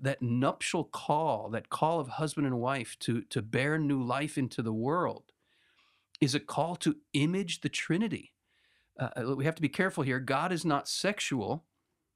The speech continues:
but in a non-sexual way, God from all eternity, the Father, is generating the Son to share with the Son this love of the Holy Spirit.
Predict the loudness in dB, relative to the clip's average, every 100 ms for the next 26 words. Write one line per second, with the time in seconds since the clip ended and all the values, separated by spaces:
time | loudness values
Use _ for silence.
0 | _ _ -20 _ -8 2 4 4 0 -8
1 | _ _ 4 4 4 4 2 2 2 0
2 | 0 0 0 2 2 0 0 0 0 0
3 | 2 2 2 0 -2 0 0 2 0 -2
4 | -2 2 4 4 2 -2 -8 -20 _ 2
5 | 2 2 -2 2 4 4 2 2 0 0
6 | -2 0 0 0 2 2 0 -6 -12 _
7 | _ _ _ _ _ _ _ _ _ 2
8 | 4 4 2 2 2 2 2 0 0 -2
9 | 2 4 4 2 -2 0 2 4 2 -2
10 | -2 -4 0 0 0 0 -4 -4 -2 -2
11 | -4